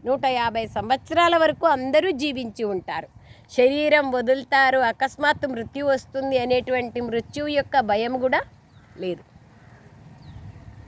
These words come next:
అక్కడ దుఃఖమే లేదు, అక్కడ శరీర భ్రాంతే లేదు, అపవిత్రతే లేదు. So దుఃఖమే లేదు. సర్పం తన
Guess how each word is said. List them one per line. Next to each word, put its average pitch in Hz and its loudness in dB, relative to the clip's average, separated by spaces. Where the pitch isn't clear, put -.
అక్కడ 392 8
దుఃఖమే 403 4
లేదు, 427 0
అక్కడ 285 2
శరీర 302 2
భ్రాంతే 285 2
లేదు, 311 0
అపవిత్రతే 294 -2
లేదు. 277 0
So 247 -8
దుఃఖమే 240 -4
లేదు. 220 0
సర్పం 466 4
తన 440 4